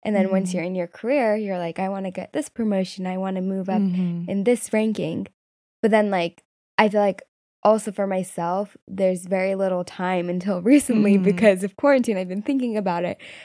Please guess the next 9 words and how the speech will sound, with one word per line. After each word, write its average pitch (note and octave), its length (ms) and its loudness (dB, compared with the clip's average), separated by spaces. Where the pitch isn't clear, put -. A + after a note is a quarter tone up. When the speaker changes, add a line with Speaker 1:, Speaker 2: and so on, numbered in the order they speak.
Speaker 1:
about, F#3+ 240 4
like, F#3 180 2
how G3+ 540 0
am G3 140 -4
I F3 80 -2
actually F3+ 400 -6
improving F3 640 -4
myself G3+ 640 2
beyond F3+ 680 -2